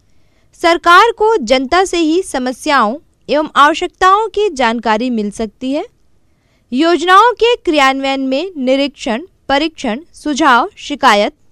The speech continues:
करनी चाहिए। लोकतंत्र की मजबूती के लिए नीति निर्माण से पूर्व जनता में विभिन्न माध्यमों से व्यापक चर्चा होती है। लोग किसी भी कानून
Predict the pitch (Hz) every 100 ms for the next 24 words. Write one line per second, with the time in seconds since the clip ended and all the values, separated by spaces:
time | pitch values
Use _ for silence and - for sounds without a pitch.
0 | - 277 240 233 190 165 165 175 190 _
1 | _ _ _ _ _ _ _ - 262 359
2 | 403 466 427 415 359 453 359 254 214 226
3 | 233 220 220 196 190 247 339 - 233 302
4 | 302 403 415 370 269 254 277 302 294 -
5 | 277 214 349 - _ _ _ _ 190 311
6 | 339 427 440 415 427 427 226 254 277 349
7 | 349 311 285 311 294 302 302 311 220 190
8 | 190 240 - 196 180 220 247 254 220 285
9 | 339 508 _ _ _ _ _ _ - 254
10 | 349 466 _ 349 - 466 427 453 - 285
11 | 240 240 214 302